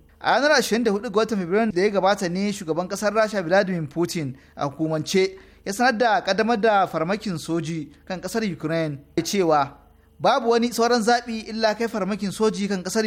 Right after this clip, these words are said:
Ukraine domin kawo ƙarshen tsoma baki da take yi a yankuna guda biyu da suka ɓalle daga ƙasar a gabashin ƙasar.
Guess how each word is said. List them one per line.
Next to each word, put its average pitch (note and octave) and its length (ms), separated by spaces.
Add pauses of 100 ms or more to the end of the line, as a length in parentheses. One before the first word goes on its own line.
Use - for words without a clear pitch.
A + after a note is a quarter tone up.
Ukraine D#3 480 (240)
domin D#3 220
kawo F3 200
ƙarshen D#3+ 260
tsoma F#3 180
baki D3 360
da E3 180
take F3 220
yi G#3 560
a D#3+ 160
yankuna F3 560
guda D#3+ 280
biyu G#3+ 180
da F3+ 100
suka D#3 360
ɓalle G#3+ 280
daga C#3+ 320
ƙasar D#3+ 400 (200)
a C#3 100
gabashin D#3 360
ƙasar. E3 400